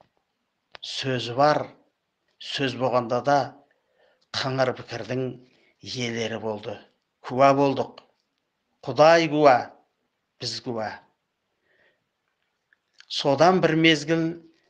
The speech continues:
Серікжан тіпті эфирлерге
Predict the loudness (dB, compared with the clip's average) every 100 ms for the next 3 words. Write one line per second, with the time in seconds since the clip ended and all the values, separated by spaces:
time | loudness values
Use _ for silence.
0 | _ -8 -2 0 0 2 4 2 -4 -12
1 | _ _ _ _ _ _ _ _ _ -4
2 | -4 -4 -6 6 8 8 6 -4 -20 _
3 | _ _ _ _ _ -2 0 0 -2 0
4 | 2 2 2